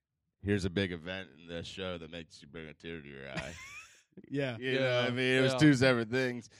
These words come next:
Speaker 1: but still, no, it was still very cool. Uh, for a second there, I kinda thought Winter Soldier might have been keeping the shield, but, uh,
Speaker 2: Oh, Bucky.
Speaker 1: yeah.
Speaker 2: Did, now, did, did you watch the old Spider-Man movies with Tobey Maguire?
Speaker 3: I did, yes.
Speaker 2: Okay, so I just read today that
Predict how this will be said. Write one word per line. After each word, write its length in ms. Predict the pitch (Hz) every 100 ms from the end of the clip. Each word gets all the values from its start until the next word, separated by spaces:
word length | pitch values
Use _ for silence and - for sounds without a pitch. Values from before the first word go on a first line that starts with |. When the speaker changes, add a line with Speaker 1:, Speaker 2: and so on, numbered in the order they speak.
| - - - -
Speaker 1:
but 160 | 120
still, 280 | - 139 127
no, 240 | 123 113
it 80 | 131
was 120 | 120 113
still 460 | 120 110 98 78 80 92 73 -
very 300 | 104 98 95
cool. 320 | - 101 95 - - -
Uh, 460 | - 101 101 92 90 98 - - - _ _ - -
for 80 | 135
a 60 |
second 300 | 127 247 339 156
there, 120 | 104
I 40 | 104
kinda 260 | 123 107
thought 220 | 98 107
Winter 200 | 98 101
Soldier 400 | - 98 120 104
might 200 | 92 90 85
have 120 | 80
been 160 | 87
keeping 320 | 82 87 78 76
the 60 |
shield, 440 | 80 82 90 90 69
but, 200 | 73 69
uh, 220 | 69 69 92 _ _ _ _ _ -
Speaker 2:
Oh, 160 | 120
Bucky. 540 | 117 120 120 - 117 113
Speaker 1:
yeah. 400 | 87 90 101 87
Speaker 2:
Did, 220 | 170 160
now, 200 | 165 165
did, 360 | 151 156 143 117
did 180 | 143 135
you 100 | 185
watch 320 | 180 185 -
the 120 | 151
old 200 | 151 165
Spider-Man 500 | - 156 156 156 160
movies 380 | 160 156 160 156
with 100 | 131
Tobey 280 | - 135 139
Maguire? 480 | 135 135 139 143 151
Speaker 3:
I 80 | 143
did, 260 | 135 127
yes. 400 | 123 117 107 - -
Speaker 2:
Okay, 260 | 127 135
so 220 | 123 - 131
I 100 | 131
just 240 | 143 135
read 240 | 143 135
today 380 | - 139 139 131
that 260 | 123 120